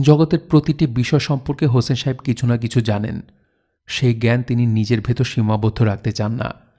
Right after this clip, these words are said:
ছড়িয়ে দিতে চান। হাসি হাসি মুখে একঘেয়ে সুরে তিনি যখন জ্ঞান বিতরণ করেন,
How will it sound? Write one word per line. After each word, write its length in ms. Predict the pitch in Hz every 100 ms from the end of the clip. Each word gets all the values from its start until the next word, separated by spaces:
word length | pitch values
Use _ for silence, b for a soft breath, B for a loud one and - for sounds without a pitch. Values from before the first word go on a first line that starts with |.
| _ _ -
ছড়িয়ে 300 | - 120 110
দিতে 260 | 107 101 104
চান। 240 | - - - _ _ _ _ _ _
হাসি 340 | - - 123 135
হাসি 220 | 120 135
মুখে 320 | 123 120 -
একঘেয়ে 420 | 117 117 104 123
সুরে 280 | 120 - 120
তিনি 240 | 123 120 120
যখন 300 | 120 - 120
জ্ঞান 320 | 104 110 117
বিতরণ 340 | 120 123 123
করেন, 360 | 123 127 127